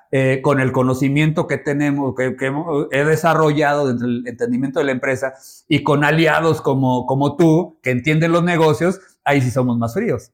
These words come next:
Decimos, "a ver, la empresa está en una situación crítica financiera, no tiene una planeación, no, los procesos son inadecuados, y ahí sí no hay mucha, mucha forma en que se defiendan".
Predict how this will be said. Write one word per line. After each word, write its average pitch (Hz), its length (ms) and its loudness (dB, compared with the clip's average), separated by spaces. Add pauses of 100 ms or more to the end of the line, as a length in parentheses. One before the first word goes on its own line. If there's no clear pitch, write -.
(140)
Decimos, 123 400 0
"a 123 60 2
ver, 120 160 2
la 120 80 0
empresa 165 520 2
está - 640 0
en 139 160 2
una 156 140 4
situación 147 460 0
crítica 165 480 2
financiera, 139 680 2 (160)
no 156 240 6
tiene 160 140 4
una 143 160 0
planeación, 196 720 2 (140)
no, 160 420 4
los 147 200 2
procesos 143 400 0
son 143 140 0
inadecuados, 165 920 2
y 131 120 2
ahí 165 120 2
sí 202 140 2
no 202 80 2
hay 202 60 0
mucha, 190 340 0
mucha 156 580 0
forma 180 300 -2
en 127 80 -4
que 123 80 -4
se 127 100 -4
defiendan". 117 480 -2